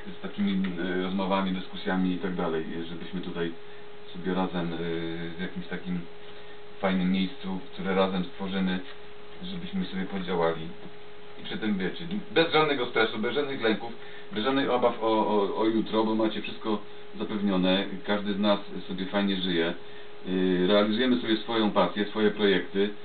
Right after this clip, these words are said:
i, i już, i kurczę, ty projekt-, jeden projektuje modę, drugi robi fotki, trzeci robi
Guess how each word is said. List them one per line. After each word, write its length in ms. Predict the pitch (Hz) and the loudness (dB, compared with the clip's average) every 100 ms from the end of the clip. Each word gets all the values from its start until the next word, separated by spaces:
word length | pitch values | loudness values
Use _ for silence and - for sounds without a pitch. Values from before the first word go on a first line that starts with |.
| - - - - - | -10 -10 -10 -10 -6
i, 40 | |
i 260 | - - 139 | -4 -2 0
już, 360 | 151 165 113 | 2 2 0
i 40 | 98 | -4
kurczę, 360 | - 101 90 | -6 -6 -4
ty 140 | 90 107 | -6 -4
projekt-, 340 | 123 120 104 | 0 0 0
jeden 260 | 123 120 107 | 0 0 0
projektuje 380 | 113 107 113 110 | -2 -2 2 2
modę, 280 | 98 95 | 4 2
drugi 420 | 104 113 - 104 110 | 0 -2 -6 -2 0
robi 300 | 104 104 101 | 0 0 -4
fotki, 680 | - 98 - 110 117 110 98 | -2 -2 -2 -4 -4 -4 -4
trzeci 360 | 107 104 107 | -4 -2 2
robi 360 | 104 98 101 | 2 2 0